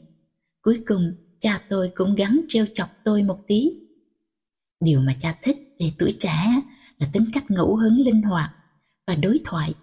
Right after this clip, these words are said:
vui vẻ của họ. Tôi run lên vì giận dữ. Đúng là ông yêu mến tuổi trẻ, và tôi sẽ nói chuyện với ai nếu không phải với ông?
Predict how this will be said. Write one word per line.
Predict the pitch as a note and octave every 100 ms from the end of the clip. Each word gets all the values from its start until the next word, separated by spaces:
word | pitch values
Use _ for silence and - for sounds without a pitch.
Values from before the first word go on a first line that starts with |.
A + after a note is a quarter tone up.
| -
vui | G#3+ G3+
vẻ | F#3 E3+ A3
của | F#3+
họ. | - D#3+ E3+ E3+ _ _ _ _ _ _ _ _ _ _ _ _
Tôi | G3
run | F3+ F#3 A3+ A3+
lên | A3+ A3 G#3+ - - F3+
vì | F#3
giận | E3 D#3+ D3+
dữ. | E3+ E3+ G#3+ - _ _ _ _ _ -
Đúng | G#3 E4 - -
là | F3 D#3+
ông | G3 F3+
yêu | G#3 G#3
mến | G3+ A#3 D4+
tuổi | F#3+ F#3+
trẻ, | G3+ E3+ G3 C4 _ _ _ _
và | G#3+
tôi | G#3 A#3+
sẽ | - G#3
nói | B3 C#4
chuyện | A3 F3
với | A3 A3+
ai | A#3+ B3 A#3+ - _ -
nếu | G#3 A3+
không | - A3+ G#3
phải | F3 F3
với | A3+ B3
ông? | - A#3